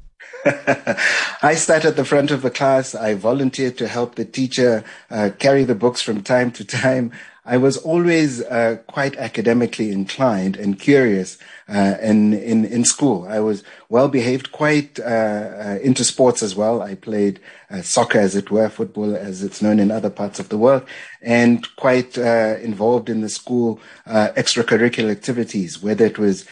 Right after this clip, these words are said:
environmental science, whether we were planting in nature, planting indigenous trees in nature reserves, and then also, um, uh, quite interested in the arts and, and, and culture throughout school. So I was quite an active,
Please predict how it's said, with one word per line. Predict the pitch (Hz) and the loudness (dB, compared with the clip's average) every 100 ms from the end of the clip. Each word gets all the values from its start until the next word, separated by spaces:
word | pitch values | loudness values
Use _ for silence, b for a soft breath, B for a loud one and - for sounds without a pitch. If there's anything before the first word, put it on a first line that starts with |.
| B | B
environmental | - 95 98 98 113 113 107 | -8 -2 0 2 2 0 -4
science, | - 110 107 104 - | -2 -2 -2 -4 -6
whether | 104 110 107 | -8 -6 -4
we | 107 | -2
were | 101 | -4
planting | 101 - 113 117 110 104 | -8 0 2 2 2 2
in | 95 | 2
nature, | 98 113 113 101 95 B - | 0 -2 -2 -4 -6 B -2
planting | 120 120 113 | 2 2 2
indigenous | 101 95 110 110 98 | 2 2 0 0 -2
trees | - 117 104 | -4 -6 -4
in | 98 | -4
nature | 104 107 104 | -4 -4 -4
reserves, | 98 98 104 - B B - | -4 -4 -6 -8 B B 2
and | 127 | 4
then | 143 | 4
also, | 123 143 139 131 127 123 107 | 2 0 2 2 2 0 0
um, | 117 107 107 101 B B - | 0 0 -4 -8 B B -10
uh, | 107 101 | -4 -4
quite | - 139 127 - - | -2 2 2 0 0
interested | 131 127 - 117 | 0 0 -2 0
in | 117 | 2
the | 113 123 | 2 2
arts | 123 113 - 104 | 0 0 -4 -8
and, | 101 | -6
and, | 107 104 | -8 -4
and | 104 | -4
culture | - 127 127 113 | -2 -2 0 -2
throughout | 95 101 101 92 | -2 -6 -8 -8
school. | - 101 92 | -6 -6 0
So | 127 120 | 2 2
I | - - | 0 -10
was | 135 | -2
quite | 240 | 2
an | 226 165 | 4 4
active, | 156 160 127 - | 2 2 0 -2